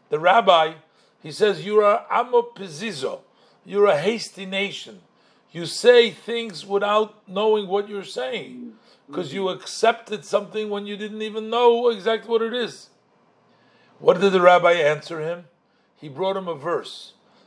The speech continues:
It says, in the pasuk, it says, "Tumas Yishorim Tanchem." The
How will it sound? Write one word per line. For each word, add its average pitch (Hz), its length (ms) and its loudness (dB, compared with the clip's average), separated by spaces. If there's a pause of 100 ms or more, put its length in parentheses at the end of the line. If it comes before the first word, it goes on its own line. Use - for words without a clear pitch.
(120)
It 120 160 -16
says, 196 480 6
in 131 140 -12
the 123 80 -4
pasuk, 185 420 4
it 160 100 -10
says, 151 440 0 (640)
"Tumas 226 520 0
Yishorim 170 640 -6
Tanchem." 147 560 -8 (840)
The 170 220 -4